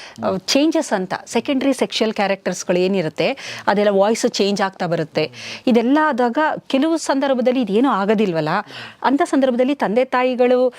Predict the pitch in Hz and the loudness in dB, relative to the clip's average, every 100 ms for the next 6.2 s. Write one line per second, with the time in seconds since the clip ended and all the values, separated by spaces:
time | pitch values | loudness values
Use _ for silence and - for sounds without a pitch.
0 | - - 277 262 247 233 240 220 220 226 | -14 -2 0 2 2 2 0 -4 -2 0
1 | 247 - 294 240 208 233 190 - 202 202 | 0 -2 -2 -2 -2 -2 -6 -2 0 0
2 | 190 185 190 190 185 196 254 202 190 196 | 0 0 -2 -2 0 0 2 0 0 -2
3 | 180 - 208 180 160 147 190 285 - - | -2 0 -2 -2 -2 -2 -2 -4 -10 -14
4 | - 262 330 359 349 294 254 240 254 202 | -2 2 4 4 2 4 4 2 2 2
5 | 196 208 220 202 180 - 160 - 208 127 | 0 0 0 -2 -4 -2 -2 -2 -4 -4
6 | - 127 | -4 -4